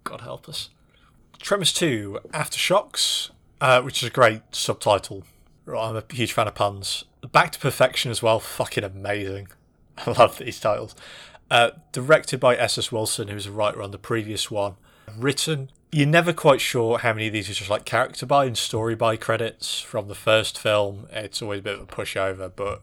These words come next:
uh, you've got Ron Underwood, who was a director on the last one, uh, Brent Maddock, who's gonna come up a lot, and S S Wilson again. Uh, cast-wise, Fred Ward comes back as Earl, same stuff.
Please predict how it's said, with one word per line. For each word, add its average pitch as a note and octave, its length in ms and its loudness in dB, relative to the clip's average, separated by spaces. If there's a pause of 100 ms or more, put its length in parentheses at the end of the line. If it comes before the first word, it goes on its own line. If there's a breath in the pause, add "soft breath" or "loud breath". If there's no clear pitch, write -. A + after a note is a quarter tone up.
(140)
uh, A2 140 0
you've G2+ 180 0
got A#2 180 -4
Ron A#2+ 200 6
Underwood, G#2 500 -4
who - 80 -12
was F#2+ 120 -10
a F#2+ 60 -14
director - 380 -4
on G2 60 -10
the F#2+ 60 -8
last A2+ 300 0
one, G2+ 360 -2 (600 soft breath)
uh, G#2 220 4 (220)
Brent A2+ 280 4
Maddock, G#2+ 480 0
who's G2 160 -14
gonna G2 140 -10
come F#2+ 160 -6
up F2+ 140 -8
a G2+ 40 -2
lot, G#2 340 4 (1200)
and B2 160 0
S A#2+ 240 2
S G#2 120 -4
Wilson - 340 -2
again. G#2 420 0 (720 soft breath)
Uh, A#2 220 4
cast-wise, A2+ 1000 2
Fred - 380 2
Ward D3+ 240 2
comes A2 160 -8
back - 180 0
as G2+ 200 -10
Earl, B2 440 10 (320)
same G#2+ 280 -4
stuff. - 440 -2